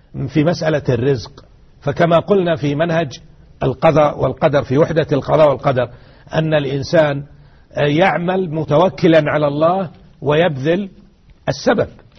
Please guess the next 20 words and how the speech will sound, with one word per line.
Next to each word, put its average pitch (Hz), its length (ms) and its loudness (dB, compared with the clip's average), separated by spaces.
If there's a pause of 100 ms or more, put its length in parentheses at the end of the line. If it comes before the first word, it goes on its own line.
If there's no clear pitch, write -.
(720)
حينئذ 190 540 0
يطمئن. 135 480 -4 (840)
الباقي 170 380 2
على 151 200 2
الله 156 200 2
سبحانه 147 460 -2
وتعالى. 117 580 -2 (260)
أنا 190 240 4
أعلم 196 240 2
أن 175 160 -2
رزقي 180 400 2
مكتوب 151 420 -2 (400)
عند 143 220 0
الله، 139 340 0 (500)
لما 214 300 4
الحرص 202 380 0
الزائد 170 560 0
يصل 185 240 0
إلى 160 320 -2
درجة 165 420 -2